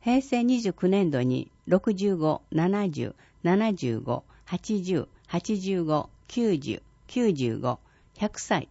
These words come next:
となる方も対象となります。ただし、過去にニューモパックス、エヌピー二十三価ワクチンを接種したことがある方は、定期予防接種対象外です。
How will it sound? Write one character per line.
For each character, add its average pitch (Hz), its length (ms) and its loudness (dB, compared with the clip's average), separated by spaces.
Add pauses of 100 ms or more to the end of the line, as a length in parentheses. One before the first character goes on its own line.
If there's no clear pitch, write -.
と 208 140 2
な 233 140 4
る 233 80 -2
方 147 280 -4
も 156 140 0
対 180 280 -4
象 175 220 -2
と 208 140 -2
な 165 140 2
り 123 120 -4
ま 117 140 -4
す。 - 220 -20 (720)
た 220 140 -4
だ 190 160 -2
し、 - 260 -10 (220)
過 233 160 -2
去 190 160 2
に 123 240 -2 (420)
ニ 220 140 4
ュ 254 80 6
ー - 20 6
モ 247 160 4
パ 240 120 -4
ッ 233 140 -6
ク - 120 -14
ス、 - 240 -12 (460)
エ 196 100 4
ヌ 240 160 2
ピ 196 420 -4
ー - 20 -20 (200)
二 233 160 4
十 202 160 2
三 190 260 0
価 185 140 -2
ワ 185 100 -2
ク - 100 -20
チ - 200 -12
ン - 60 -10 (260)
を 139 240 -2
接 - 240 -2
種 - 200 -6
し - 60 -8
た 190 140 -2
こ 185 120 -2
と 180 140 2
が 170 100 4
あ 185 60 2
る 160 60 -2
方 139 280 -6
は、 131 200 -4 (560)
定 240 180 0
期 - 160 -4
予 233 140 6
防 233 160 2
接 214 200 0 (180)
種 - 120 -8
対 190 240 -2
象 190 260 2
外 110 220 -2
で 127 140 -4
す。 - 180 -20